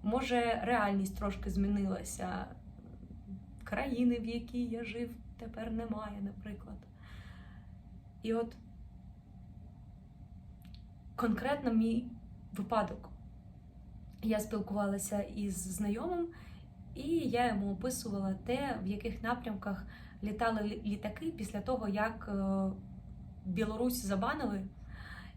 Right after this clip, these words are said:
І після ситуації з Протасєвичем е, білоруське небо закрили для багатьох, е, європейських авіакомпаній.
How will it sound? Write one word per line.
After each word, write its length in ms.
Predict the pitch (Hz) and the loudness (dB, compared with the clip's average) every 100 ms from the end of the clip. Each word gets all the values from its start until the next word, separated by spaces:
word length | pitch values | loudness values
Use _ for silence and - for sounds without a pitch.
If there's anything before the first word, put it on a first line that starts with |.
| - | -6
І 240 | 220 220 220 214 - - - - - - - - - - - - - 208 262 - - - - - | -2 -2 -2 -6 -8 -10 -12 -10 -10 -10 -12 -14 -14 -14 -14 -12 -6 -4 -4 -6 -10 -12 -14 -2
після 280 | 220 226 | 0 0
ситуації 480 | 196 196 202 196 196 | -2 2 2 2 -2
з 40 | - | -4
Протасєвичем 800 | 190 - - 277 - - 202 196 - - - - - | -6 -6 -2 -2 -2 0 0 0 -8 -12 -12 -14 -4
е, 380 | 202 202 196 196 190 - | 0 4 6 6 2 -2
білоруське 580 | 190 214 220 247 - 202 | 0 2 2 2 2 0
небо 320 | 214 277 233 | 2 0 0
закрили 560 | 196 - 233 190 190 185 | -2 0 2 2 2 0
для 480 | 180 196 196 190 | 0 2 2 2
багатьох, 680 | 180 196 214 208 226 233 - | 2 -2 -4 0 0 0 -4
е, 300 | 196 196 190 190 - - - - - - - - | 0 4 2 0 -6 -12 -12 -14 -16 -16 -14 -8
європейських 640 | 196 196 202 226 233 208 - | 0 0 2 0 0 -2 0
авіакомпаній. 600 | 202 196 196 196 196 190 | 0 0 -2 0 0 0